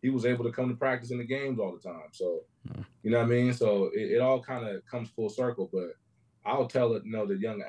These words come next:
Speaker 1: the athletes that are getting out of college just to, you know,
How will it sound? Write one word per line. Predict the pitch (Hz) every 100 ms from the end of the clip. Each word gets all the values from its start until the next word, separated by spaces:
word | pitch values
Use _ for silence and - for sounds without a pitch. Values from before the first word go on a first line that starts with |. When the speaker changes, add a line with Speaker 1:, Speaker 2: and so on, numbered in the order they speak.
| 123
Speaker 1:
the | -
athletes | 101 117 113 107
that | 101
are | 95 - _ _ _ _ _
getting | 123 127
out | 113
of | 107
college | 131 131 113
just | 110 113
to, | 98 87 101
you | 101
know, | 107 110